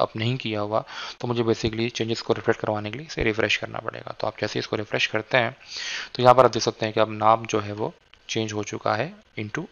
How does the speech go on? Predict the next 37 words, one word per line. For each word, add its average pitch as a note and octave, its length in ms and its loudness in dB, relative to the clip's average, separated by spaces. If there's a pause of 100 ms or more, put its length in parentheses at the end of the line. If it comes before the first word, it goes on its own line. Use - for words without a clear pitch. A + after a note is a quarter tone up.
(120)
Amir G2+ 280 -2
Ali, G#2+ 280 -14
ठीक A2+ 160 -8
है। A#2 60 0
और A#2 120 10
again C3 240 6
बहुत A#2+ 160 8
सारे B2+ 200 2
students A#2 300 -2
ये A#2 60 -6
question A#2 300 -4
कर A2+ 140 6
रहे A#2 100 2
होते A2 200 -2
हैं A2 60 -4
कि A2 60 -2
सर A2 140 0
हमने G#2+ 200 -4
स्किल A2 260 -2
सीख - 300 -4
ली G#2+ 120 0
है G#2+ 80 -2
एचटीएमएल G#2+ 440 -6
की, - 140 -14 (460)
तो A2+ 80 8
हम A#2 100 8
practice - 420 2
किस - 160 -8
तरीके G#2+ 260 -6
से A2+ 140 -10
करें। A#2 220 -8
तो A#2 120 -12
मेरी A2 180 -4
सजेशन B2+ 400 -2
को B2 120 0
ये A2+ 160 4
होगी A2 320 2